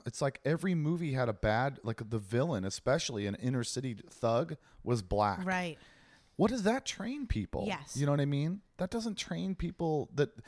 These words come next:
Speaker 1: that they should keep their minds open. I remember when I first started dating a Japanese girl from Japan,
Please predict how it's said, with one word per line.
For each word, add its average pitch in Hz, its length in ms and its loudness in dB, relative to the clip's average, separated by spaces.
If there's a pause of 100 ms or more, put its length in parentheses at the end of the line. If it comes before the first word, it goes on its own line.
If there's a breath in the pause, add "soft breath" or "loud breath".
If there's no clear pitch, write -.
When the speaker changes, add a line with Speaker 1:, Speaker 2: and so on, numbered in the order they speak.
(240 loud breath)
Speaker 1:
that 139 100 -2
they 151 100 4
should - 160 -4
keep - 160 -10
their 143 120 2
minds 131 360 -2
open. 98 480 0
I 156 80 2
remember 226 240 0
when 202 140 0
I 165 40 2
first 165 300 -2
started 175 240 2
dating 135 260 0
a 113 60 0
Japanese 113 540 0
girl 82 240 0
from 123 260 0
Japan, 95 480 -2